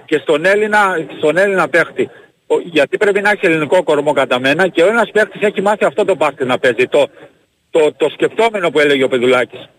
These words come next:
Άρα πιστεύω ότι ο ιδανικός για μένα, πέραν τον Μπράντοβιτς, δεν το συζητάω,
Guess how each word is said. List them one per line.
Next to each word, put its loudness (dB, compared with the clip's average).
Άρα 2
πιστεύω 0
ότι 0
ο 2
ιδανικός 0
για 0
μένα, -2
πέραν 0
τον 0
Μπράντοβιτς, -2
δεν 2
το 0
συζητάω, -2